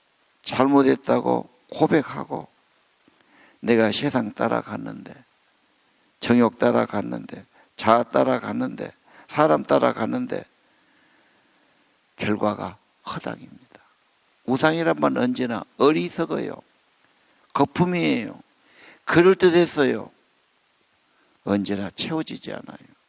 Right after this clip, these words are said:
속는 겁니다. 세상은 그렇게 거짓되고 우상과 같고 실제가 아니에요.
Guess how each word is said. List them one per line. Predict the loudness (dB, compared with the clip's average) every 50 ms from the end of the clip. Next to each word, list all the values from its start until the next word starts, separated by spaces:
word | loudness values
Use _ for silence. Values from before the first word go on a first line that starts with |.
| _ _ _ _ _ _ _ _ _ _ _ _ _ _ _
속는 | -16 -6 -2 0 2 2 2 0 0
겁니다. | 0 -2 -2 -4 -8 -12 -16 -20 -20 _ _ _ _ _ _ _ _ _ _ _ _ _ _ _ _ _ _ _ _ _ _ _ _ _ -20 -20 -20 -20 -20 -20 -20 -20 -10
세상은 | -2 2 2 4 4 4 2 2 0 -2 -2
그렇게 | 0 0 0 0 0 -2 -6 -8
거짓되고 | -6 -4 0 2 2 2 0 -2 -6 -4 -4 -2 -2 -4 -8 -12 -14 -16 _ _ _ _ _ _ _ _ _ _ _ _ _ _ _ _ _ -2
우상과 | 2 2 4 4 4 4 4 2 4
같고 | 2 0 -2 -4 -6 -8 -8 -8 -10 _ _ _ _ _ _ _ _ _ _ _
실제가 | -4 -2 -2 -2 0 0 2 4 4 4
아니에요. | 4 2 0 0 -2 -2 -6 -8 -12